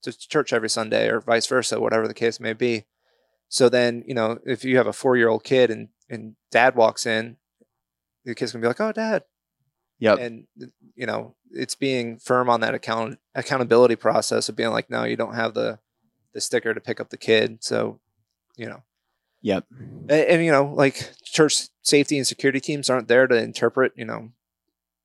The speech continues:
Speaker 1: the law and, you know, be like, "Oh, you know, we, we are enfor-, enforcing this restraining order," but more so to de-escalate the situation until we can get, you know, a law enforcement officer in there to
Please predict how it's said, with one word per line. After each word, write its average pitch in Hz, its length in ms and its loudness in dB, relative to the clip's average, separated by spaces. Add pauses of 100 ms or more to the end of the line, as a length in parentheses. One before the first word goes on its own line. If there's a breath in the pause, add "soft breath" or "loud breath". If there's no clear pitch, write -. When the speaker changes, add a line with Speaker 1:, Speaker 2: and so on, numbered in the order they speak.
(120)
Speaker 1:
the 127 140 -2
law 120 320 6
and, 113 240 -10 (640)
you 127 100 -6
know, 107 220 -8 (240)
be 120 100 2
like, 113 160 2
"Oh, 120 240 2 (240)
you 120 140 -10
know, 107 80 -6
we, 117 340 -4 (220)
we 127 100 -2
are 113 140 2
enfor-, 113 400 2
enforcing 131 400 0
this 113 180 -2
restraining 120 420 -2
order," 135 280 -2
but 113 240 0 (420)
more 151 160 2
so 135 160 6
to 113 140 4
de-escalate 120 560 0
the 110 80 -12
situation 113 640 0
until 110 260 -4
we 113 120 -2
can 113 160 -14
get, 110 240 -2 (240)
you 113 80 -20
know, 104 260 -20 (220)
a 117 60 -8
law 110 180 -2
enforcement 113 400 -8
officer 113 420 -6
in 110 80 -10
there 107 180 -6
to 110 220 -10